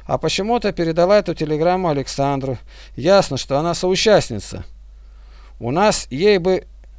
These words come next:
Обеспечили десятка, обеспечено. Но она даже не привлечена к ответственности. По тому же делу установлено, что другая Анна Сердюкова,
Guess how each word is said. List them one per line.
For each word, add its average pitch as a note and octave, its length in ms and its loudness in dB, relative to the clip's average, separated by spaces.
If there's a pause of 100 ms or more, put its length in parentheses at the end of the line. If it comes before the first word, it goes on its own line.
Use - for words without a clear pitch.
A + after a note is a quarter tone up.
(460)
Обеспечили F3+ 640 2
десятка, C3 640 -2 (120)
обеспечено. C3 680 -4 (420)
Но F#3+ 340 2
она G#3+ 200 2
даже G3+ 320 4
не G3 120 -2
привлечена F3+ 720 0
к F3+ 80 -2
ответственности. B2+ 920 -4 (560)
По D3+ 100 0
тому A#3+ 300 2
же G#3+ 160 4
делу A3+ 300 6
установлено, G3 640 2
что F3 200 -2
другая G3+ 680 4
Анна F#3 560 2 (580)
Сердюкова, E3 880 2